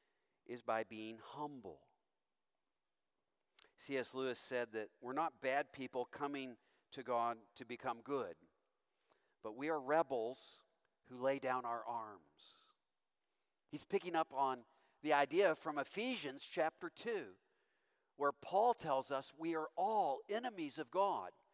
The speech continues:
It's not just that we're broken and separated from God, we are actually at enmity with God. We are enemies of God. And so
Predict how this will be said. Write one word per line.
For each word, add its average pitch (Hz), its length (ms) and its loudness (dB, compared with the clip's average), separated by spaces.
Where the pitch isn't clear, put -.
It's 139 100 -2
not 233 160 4
just 208 200 0
that 143 120 0
we're 139 80 -2
broken 147 400 4
and 117 80 -4
separated 226 560 0
from 135 200 -4
God, 123 220 4
we 180 140 2
are 170 120 -2
actually 185 380 0
at 202 180 6
enmity 214 680 -2
with 123 220 -6
God. 110 260 0
We 131 120 -4
are 143 180 -4
enemies 196 460 -2
of 107 100 -12
God. 85 260 -8
And 160 140 -4
so 180 320 0